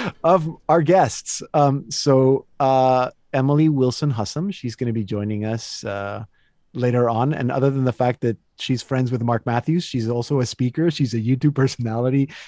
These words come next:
She's an author and a musician. And I think I had first heard about her years ago when she was just doing music. Um, she, she mainly, like I said, speaks at women's conferences and, and brings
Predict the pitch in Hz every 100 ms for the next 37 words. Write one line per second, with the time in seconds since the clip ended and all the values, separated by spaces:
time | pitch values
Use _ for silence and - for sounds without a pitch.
0 | _ - 117 120 123 143 185 - 165 180
1 | 151 143 135 190 - 131 120 120 202 202
2 | 151 123 - 170 - 147 139 120 113 110
3 | 117 113 _ _ _ 160 127 156 156 117
4 | 104 101 98 - 110 98 117 - 117 95
5 | 98 113 98 - - - - _ 110 104
6 | 104 110 - 123 117 - - 117 135 151
7 | 170 131 117 110 - 135 - 127 - 117
8 | 120 117 110 - 107 101 110 135 139 -
9 | _ _ _ _ 117 110 110 - 123 113
10 | 101 110 113 120 123 - -